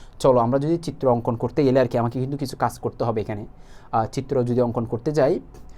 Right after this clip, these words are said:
আহ, তখন আমাকে কি করতে হবে? তোমার হচ্ছে, আহ, চিত্র অঙ্কনের জন্য এখানে কিন্তু মোট উপযোগ প্রান্তিক দুইটা চিত্র চেয়েছে, আর চিত্র চাইলে আমাকে কিছু কাজ করতে হবে।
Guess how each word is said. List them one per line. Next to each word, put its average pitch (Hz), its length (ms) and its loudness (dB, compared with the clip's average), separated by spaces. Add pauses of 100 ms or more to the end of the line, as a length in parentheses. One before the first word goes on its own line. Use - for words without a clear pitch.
(200)
আহ, 117 160 0
তখন 135 200 0
আমাকে 131 220 -2
কি 143 120 -8
করতে 131 240 -4
হবে? 117 200 -2
তোমার 120 260 -4
হচ্ছে, 127 260 -8
আহ, - 580 -6
চিত্র 143 260 -2
অঙ্কনের 131 400 0
জন্য 113 300 0 (300)
এখানে 131 160 0
কিন্তু 160 160 -2
মোট 165 220 0
উপযোগ 156 240 0
প্রান্তিক 143 280 2
দুইটা 143 240 0
চিত্র 165 320 0
চেয়েছে, 120 400 0
আর 117 120 -2
চিত্র 131 340 -4
চাইলে 147 200 -2
আমাকে 131 220 -4
কিছু 131 180 -8
কাজ 127 220 -4
করতে 131 220 -4
হবে। 160 240 2